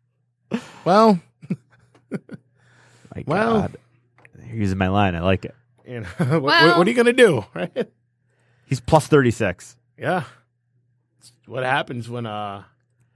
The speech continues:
Speaker 2: Do you think that this
Speaker 1: as, as a team, your, your goal differential is a plus forty-nine?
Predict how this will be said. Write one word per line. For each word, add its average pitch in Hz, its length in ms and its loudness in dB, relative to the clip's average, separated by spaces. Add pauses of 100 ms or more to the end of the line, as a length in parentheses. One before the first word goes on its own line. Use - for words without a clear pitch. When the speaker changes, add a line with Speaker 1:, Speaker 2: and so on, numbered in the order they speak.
(300)
Speaker 2:
Do 139 120 6
you 220 40 6
think 285 200 0
that 175 140 0
this 175 120 6
Speaker 1:
as, 135 220 2
as 131 260 4
a 127 80 0
team, 143 380 -2
your, 123 140 -4
your 113 240 -6
goal 123 240 0
differential 120 500 -2
is 107 80 -10
a 107 60 -10
plus - 340 -6
forty-nine? 117 460 -6